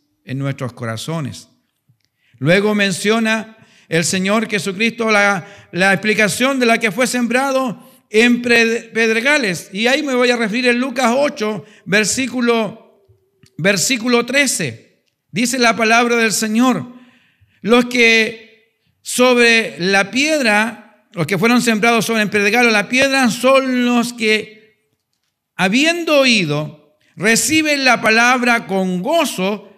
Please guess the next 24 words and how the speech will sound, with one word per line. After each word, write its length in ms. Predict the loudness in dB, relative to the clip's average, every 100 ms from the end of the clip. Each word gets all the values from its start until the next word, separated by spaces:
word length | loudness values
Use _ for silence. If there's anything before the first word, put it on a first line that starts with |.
| _ _ -8
pero 680 | -4 -2 -4 -6 _ _ _ _ _
estos 640 | 2 2 2 -2 -6 -4
no 360 | -4 0 0 0
tienen 420 | 0 0 0 -2
raíces, 720 | 0 2 2 0 -2 -6 -6 -16 _ _ _
creen 600 | -2 2 4 4 4 0 -4
por 160 | -2
algún 420 | 0 0 -2 -4
tiempo 1120 | -4 -4 -4 -6 -4 -4 -4 -8 -20 _ _ _
y 120 | -2
en 80 | 2
el 260 | 2 0 -2
tiempo 580 | 0 0 0 -4 -2
de 100 | 0
la 160 | 2 0
prueba 800 | 0 0 0 -2 -4 -6 -16 -20
se 360 | -12 -4 0 2
apartan". 920 | 2 0 0 0 0 -4 -12 -14 -20 _ _ _ _ _ _ _ _ _ _ _ _ _ _ _ _ _ _ _ _ _ _ _ _ _ _
Bendecido 640 | -2 0 2 0 0 0 -2
sea 360 | -2 0 0
el 220 | 0 -2 0
nombre 300 | 0 0 0
del 160 | -2
Señor. 600 | -2 -4 0 0 -2 -6